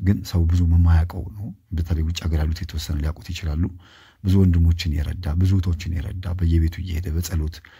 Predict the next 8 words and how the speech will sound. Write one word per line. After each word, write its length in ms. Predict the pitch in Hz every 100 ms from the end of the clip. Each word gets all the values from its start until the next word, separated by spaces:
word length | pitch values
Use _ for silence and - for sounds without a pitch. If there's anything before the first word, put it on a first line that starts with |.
| - - - - -
መንፈስን 380 | 90 90 87 87
በመገሰጽና 720 | 80 82 87 - - 82 85 120 - _ _ _
አዌርነስ 420 | - 87 87 87 85
በመስጠት 460 | 80 82 - 80 - -
ሲያስተምር፣ 540 | - 87 80 - 76 80
መምህር 300 | 85 90 92
በታሰሩበት 680 | 85 85 85 - 82 80 82
ሰዓትም 360 | - - 82